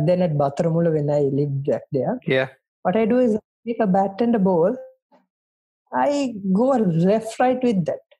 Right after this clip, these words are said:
Speaker 1: till the ball breaks or till I feel my hands are pain.
Speaker 2: What?
Speaker 1: Or else I keep, yeah.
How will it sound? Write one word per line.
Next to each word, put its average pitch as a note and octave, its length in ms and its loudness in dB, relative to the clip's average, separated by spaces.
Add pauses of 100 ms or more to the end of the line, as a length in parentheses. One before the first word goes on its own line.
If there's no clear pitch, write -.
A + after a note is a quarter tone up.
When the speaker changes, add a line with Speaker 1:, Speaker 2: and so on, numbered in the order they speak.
(240)
Speaker 1:
till A#3+ 220 2
the A#3+ 140 2
ball A3 300 2
breaks G#3+ 400 0
or B3+ 100 0
till A#3 200 0
I B3 100 2
feel A#3+ 400 0
my A#3+ 160 2
hands G3+ 340 0
are F#3+ 80 2
pain. - 220 -8 (320)
Speaker 2:
What? A#3 400 0
Speaker 1:
Or C4 40 0
else C#4 320 0
I B3+ 200 2
keep, - 360 -8 (600)
yeah. A3 320 0